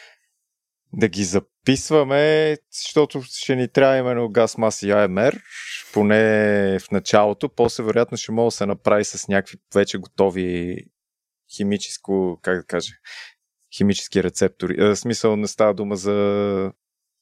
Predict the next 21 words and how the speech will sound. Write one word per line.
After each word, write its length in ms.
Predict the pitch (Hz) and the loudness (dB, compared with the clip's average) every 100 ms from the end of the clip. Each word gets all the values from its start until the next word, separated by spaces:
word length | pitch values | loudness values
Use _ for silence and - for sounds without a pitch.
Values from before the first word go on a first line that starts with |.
| - | 0
технологичен 580 | 113 117 113 117 - 92 | 0 2 0 0 -2 -4
продукт. 420 | 90 95 - - - - - - - _ | -4 -4 -6 -12 -18 -14 -14 -14 -18 _
Възпроизвеждането 880 | 104 110 - 117 120 160 190 190 190 | 2 2 2 0 4 4 2 -4 -6
също 360 | - 202 - 202 | -6 -6 -4 -2
не 160 | 175 | 2
е 60 | 156 | 2
невъзможно, 480 | 131 120 127 135 160 | 2 0 2 0 -2
макар 280 | 139 139 131 | 0 2 2
че 120 | 139 | 0
е 20 | |
малко 280 | 131 127 - | 0 -2 -4
скъпичко, 500 | - 113 - - 123 | -8 -8 -8 -6 -2
тъй 160 | 110 | 0
като 160 | 95 - | -2 -8
ще 100 | - | -2
трябва 160 | 104 101 | 2 0
да 60 | |
поддържаш 400 | 98 - 98 95 | -2 -4 -2 -2
някаква 280 | 95 92 87 | -2 -2 -4
банка 400 | 85 87 85 - | 0 0 0 -8
с 160 | - | -14